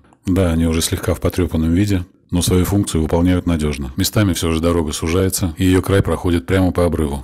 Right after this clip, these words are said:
Поэтому по возможности, в целях безопасности, лучше всего прижиматься ближе к склону. Правда, когда проезжаешь по этой дороге, то об этом не думаешь. Но в горах всё по-другому,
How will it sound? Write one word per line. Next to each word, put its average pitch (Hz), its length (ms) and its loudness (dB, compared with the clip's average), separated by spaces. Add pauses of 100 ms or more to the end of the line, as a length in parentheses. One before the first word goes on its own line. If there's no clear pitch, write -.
Поэтому 90 360 2
по 85 80 0
возможности, 90 560 0
в - 60 -10
целях 80 240 -4
безопасности, 80 640 -4
лучше 92 220 -4
всего 95 280 -2
прижиматься 85 480 -2
ближе 78 260 -4
к - 40 -10
склону. 73 520 -4
Правда, 90 260 2
когда 87 240 0
проезжаешь 85 520 -2
по - 80 -6
этой 80 180 -6
дороге, 90 320 0
то 82 160 -2
об 80 120 -2
этом 90 220 0
не 92 60 0
думаешь. 76 480 -2
Но 87 140 -2
в - 20 -4
горах 95 280 0
всё - 180 -6
по-другому, 85 580 -2